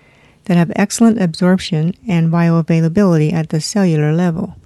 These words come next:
And this is so important. Now, I personally use these products, and I can honestly say I feel better than I've ever have before.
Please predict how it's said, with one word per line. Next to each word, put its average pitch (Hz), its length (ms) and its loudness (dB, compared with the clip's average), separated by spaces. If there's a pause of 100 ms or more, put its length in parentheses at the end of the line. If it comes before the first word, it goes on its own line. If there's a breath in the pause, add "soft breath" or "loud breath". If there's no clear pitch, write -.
(440 soft breath)
And 175 140 2
this 196 160 4
is 180 100 0
so 175 280 0
important. 180 560 0 (1040 soft breath)
Now, 190 120 2
I 185 60 4
personally 233 440 2
use 190 200 4
these 170 160 -2
products, 175 500 0
and 185 80 2
I 170 60 4
can 175 160 -2
honestly 185 420 0
say 170 240 -2
I 180 220 0
feel 190 300 -2
better 165 320 0
than 165 120 -2
I've 165 160 0
ever 175 280 0
have 160 260 -4
before. 165 540 -4